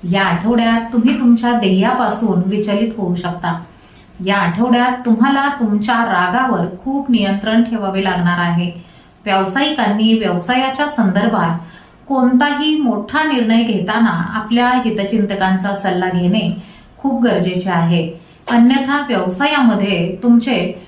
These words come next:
खूप नुकसान होऊ शकते. या आठवड्यात एखादा जुना आजार पुन्हा उद्भवल्याने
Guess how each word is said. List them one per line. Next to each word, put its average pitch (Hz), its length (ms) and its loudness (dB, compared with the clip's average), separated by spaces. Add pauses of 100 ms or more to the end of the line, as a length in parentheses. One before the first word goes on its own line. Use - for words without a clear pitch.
(180)
खूप 277 280 0
नुकसान 226 440 2
होऊ 175 220 0
शकते. 170 520 -8 (1700)
या 240 120 0
आठवड्यात 208 1080 -4
एखादा 277 500 -2
जुना 214 240 -2
आजार 190 540 -2
पुन्हा 240 360 2
उद्भवल्याने 202 680 -2